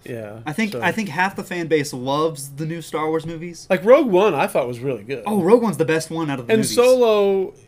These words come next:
Speaker 1: was very controversial, but I didn't mind it. I kinda liked it. I thought it was okay.
Speaker 2: Yeah, I, I feel like the fans were a bit mean on that one.
Speaker 1: My biggest thing is I don't think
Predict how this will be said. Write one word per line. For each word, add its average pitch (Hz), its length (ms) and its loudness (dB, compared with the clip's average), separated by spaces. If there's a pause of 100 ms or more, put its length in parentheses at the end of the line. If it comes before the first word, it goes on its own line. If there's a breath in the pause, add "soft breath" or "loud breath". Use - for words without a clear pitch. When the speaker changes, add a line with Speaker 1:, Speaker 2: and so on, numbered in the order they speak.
(140 soft breath)
Speaker 1:
was 160 280 -6
very 190 260 2
controversial, 180 680 -2
but 135 120 -2
I 170 100 2
didn't 254 220 -4
mind 151 300 -6
it. 156 100 -2
I 131 140 -4
kinda 202 260 -4
liked 135 340 -6
it. 123 140 -8
I 135 80 -6
thought 208 180 -10
it - 80 -12
was 131 140 -12
okay. 107 380 -14
Speaker 2:
Yeah, 269 360 4
I, 214 40 0
I 254 40 0
feel 277 180 0
like 220 180 0
the 170 60 -6
fans 190 260 -4
were 170 100 4
a 147 40 -2
bit 139 180 0
mean 135 160 -4
on 117 160 -8
that 117 200 -8
one. 113 280 -12
Speaker 1:
My 190 140 2
biggest 240 400 0
thing 185 240 2
is 147 180 0
I 151 140 2
don't 151 220 -4
think 147 380 -8